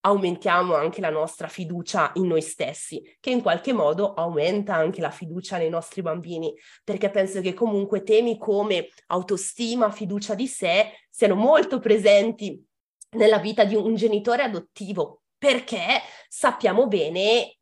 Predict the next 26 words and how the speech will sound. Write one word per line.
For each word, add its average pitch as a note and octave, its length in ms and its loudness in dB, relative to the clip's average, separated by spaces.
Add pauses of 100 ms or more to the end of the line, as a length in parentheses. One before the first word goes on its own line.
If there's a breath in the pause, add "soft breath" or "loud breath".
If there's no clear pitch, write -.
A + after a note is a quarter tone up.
(100)
che A#3 160 -2
dobbiamo B3 500 2
preparare G#3+ 680 0
forse E4 300 -6
ancora A3+ 460 -2
di G#3+ 160 -6
più A3 440 -4 (380 loud breath)
i A#3 100 2
nostri B3+ 400 2
bambini G#3 960 0
al G3 220 2
mondo F#3 320 0
esterno, E3 680 0
perché E3+ 240 -10
finché G#3 280 -2
siamo G#3 260 0
in G3+ 140 0
casa A3+ 420 2
li G3 120 -2
possiamo F#3+ 440 -4
tutelare G3+ 560 2
da F#3 140 -2
tutto A3 360 -6
e F#3 60 0
da D4 120 2
tutti, B3 560 -4